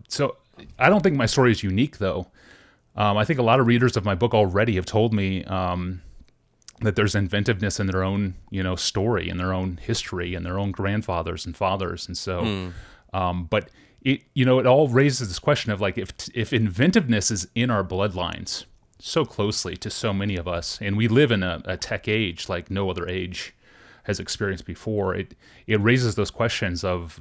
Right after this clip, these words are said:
Speaker 1: where does this impulse to in-, invent things come from?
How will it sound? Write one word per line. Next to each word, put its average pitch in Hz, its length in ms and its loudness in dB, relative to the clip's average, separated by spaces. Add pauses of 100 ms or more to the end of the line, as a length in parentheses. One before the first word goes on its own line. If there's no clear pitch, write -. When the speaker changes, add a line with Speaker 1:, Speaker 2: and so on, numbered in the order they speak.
Speaker 1:
where 101 200 -2
does 101 140 -2
this 98 160 -6
impulse 101 540 -2
to 95 320 -4
in-, 95 360 -2
invent 95 440 -4
things 127 360 -4
come 127 240 -4
from? 151 380 -2